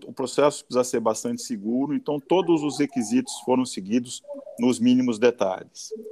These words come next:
Nós também introduzimos algumas inovações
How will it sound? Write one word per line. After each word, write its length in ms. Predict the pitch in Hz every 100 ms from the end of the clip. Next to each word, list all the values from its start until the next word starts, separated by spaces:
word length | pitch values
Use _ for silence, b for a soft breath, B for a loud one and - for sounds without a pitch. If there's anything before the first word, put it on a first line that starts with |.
| - - - - - -
Nós 200 | 160 202
também 340 | 202 208 202 208
introduzimos 680 | 196 185 165 147 170 165
algumas 500 | 156 147 160 156 147
inovações 1040 | 147 143 131 120 - 143 165 139 98 -